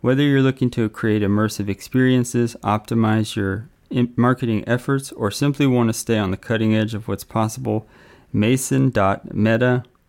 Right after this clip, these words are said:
has the expertise and vision to help you get there.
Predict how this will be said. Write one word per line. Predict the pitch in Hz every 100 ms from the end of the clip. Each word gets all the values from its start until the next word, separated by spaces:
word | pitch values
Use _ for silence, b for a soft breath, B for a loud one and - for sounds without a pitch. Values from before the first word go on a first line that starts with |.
| _ _ _ _ _ _
has | _ 113 104
the | 107
expertise | 123 - 127 - 127 120
and | 107 101
vision | 113 110 113 110 110
to | 110
help | 113 98
you | 110
get | 107 95 -
there. | 82